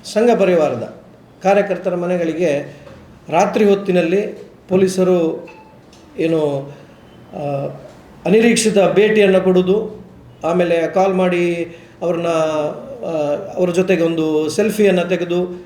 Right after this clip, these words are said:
ಜಿ ಪಿ ಎಸ್ ಕ್ಯಾಮರಾದ ಮುಖಾಂತರ ಅದನ್ನ ಫೋಟೋ ತೆಗೆದು ಡಾ-, ಇದು ಮಾಡುವಂಥದ್ದು, ಈ ರೀತಿಯ ಒಂದು ಕಿರಿಕಿರಿಯ ವಾತಾವರಣವನ್ನ ಸೃಷ್ಟಿಸುವಂಥ ಕೆಲಸವನ್ನ ಹಾಗೂ ನನ್ನ ಇಲ್ಲಿ ವಕೀಲರು ಇದ್ದಾರೆ ನಮ್ಮ ಜೊತೆಗೆ, ನಮ್ಮ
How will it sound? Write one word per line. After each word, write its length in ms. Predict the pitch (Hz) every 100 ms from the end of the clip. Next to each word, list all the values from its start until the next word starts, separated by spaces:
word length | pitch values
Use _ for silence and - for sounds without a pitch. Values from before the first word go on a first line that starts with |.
| -
ಜಿ 140 | 147 214
ಪಿ 120 | 208
ಎಸ್ 180 | 196 196
ಕ್ಯಾಮರಾದ 320 | 180 175 170
ಮುಖಾಂತರ 460 | 165 165 160 160 160 156 151 - - - -
ಅದನ್ನ 260 | 160 160 151 143 139 139
ಫೋಟೋ 300 | - 202 208
ತೆಗೆದು 640 | 185 165 160 160 - - - - 151
ಡಾ-, 340 | 151 165 175 139
ಇದು 140 | 143
ಮಾಡುವಂಥದ್ದು, 760 | 160 143 139 139 135 175 202 - - -
ಈ 80 | 220
ರೀತಿಯ 280 | 233 220 214
ಒಂದು 640 | 190 190 180 170 165 - - -
ಕಿರಿಕಿರಿಯ 420 | 233 240 240 214
ವಾತಾವರಣವನ್ನ 680 | 180 180 180 180 170 165 165
ಸೃಷ್ಟಿಸುವಂಥ 640 | 160 170 196 - 175 156
ಕೆಲಸವನ್ನ 540 | 151 165 160 165 160 165 139 - - - - - - -
ಹಾಗೂ 560 | 202 220 185 180 180 - 185
ನನ್ನ 340 | 151 180 233 220 - -
ಇಲ್ಲಿ 180 | 180
ವಕೀಲರು 360 | 170 180 214 190
ಇದ್ದಾರೆ 260 | 190 208 175
ನಮ್ಮ 140 | 170
ಜೊತೆಗೆ, 360 | 165 160 156 170
ನಮ್ಮ 200 | 151